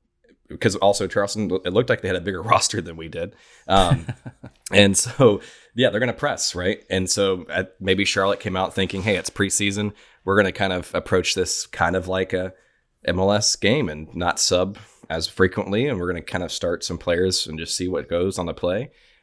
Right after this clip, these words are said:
Speaker 1: Um, and Charleston
Speaker 2: Mm-hmm.
Speaker 1: came out like, "No, man, screw that. We're gonna, <laughs> we're gonna, we're gonna press and, you know, show who the real Carolina team is." You know what I mean? So, um,
Speaker 2: Yeah.
Speaker 1: so I think that was part of it. I will say,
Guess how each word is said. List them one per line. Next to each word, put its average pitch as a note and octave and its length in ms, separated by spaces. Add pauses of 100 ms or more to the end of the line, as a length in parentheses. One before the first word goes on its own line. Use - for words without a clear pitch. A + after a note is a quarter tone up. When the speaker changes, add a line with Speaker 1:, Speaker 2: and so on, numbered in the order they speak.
Speaker 1:
Um, E2 260
and E2+ 100
Charleston F2+ 360
Speaker 2:
Mm-hmm. - 40
Speaker 1:
came F#2 140
out E2 160
like, E2 300 (320)
"No, B2 120
man, F#2+ 200
screw G#2+ 220
that. F#2+ 220
We're F#2+ 160
gonna, D#2+ 160 (380)
<laughs> - 380
we're G#2+ 100
gonna, F#2+ 380
we're G2+ 100
gonna F#2+ 220 (300)
press G2+ 300
and, F2 220 (300)
you F#2 120
know, D2+ 160 (440)
show G2+ 280
who G#2 140
the F#2 80
real F#2 240
Carolina D#2 420
team D#2 240
is." D2 380
You E2 60
know D#2+ 80
what D#2+ 80
I - 20
mean? E2+ 120
So, E2 320 (300)
um, E2 460
Speaker 2:
Yeah. E2+ 80
Speaker 1:
so A2 140
I A2 100
think C#3 200
that A2+ 80
was G#2 120
part G2 300
of D#2 100
it. F2 140 (600)
I G#2 100
will A#2 180
say, F2 400